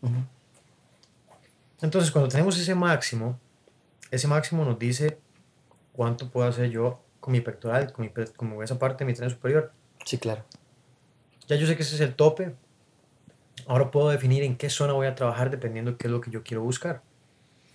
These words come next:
Speaker 2: Voy a hacer sentadillas para tomar el test de tren inferior, lo mismo. Dependiendo.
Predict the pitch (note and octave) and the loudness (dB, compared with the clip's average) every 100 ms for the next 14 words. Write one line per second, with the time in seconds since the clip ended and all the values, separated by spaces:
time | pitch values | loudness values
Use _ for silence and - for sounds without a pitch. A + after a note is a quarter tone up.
0 | - _ _ - B2 B2+ D3+ C#3+ D#3+ C#3+ | -20 _ _ -10 0 2 2 2 0 2
1 | D3 D#3+ - C3+ - B2+ C3+ D3 C3 D3 | 0 -2 -2 -4 0 0 2 0 0 0
2 | D3 D#3 D3 C3 D3 D#3 D3+ F3 E3+ A2+ | 2 2 0 -2 -2 0 4 6 4 2
3 | A2+ C#3+ B2+ - _ _ _ - _ _ | 0 0 0 -4 _ _ _ -20 _ _
4 | _ _ _ - B2+ B2 B2 D3 D3+ | _ _ _ -2 0 2 2 4 2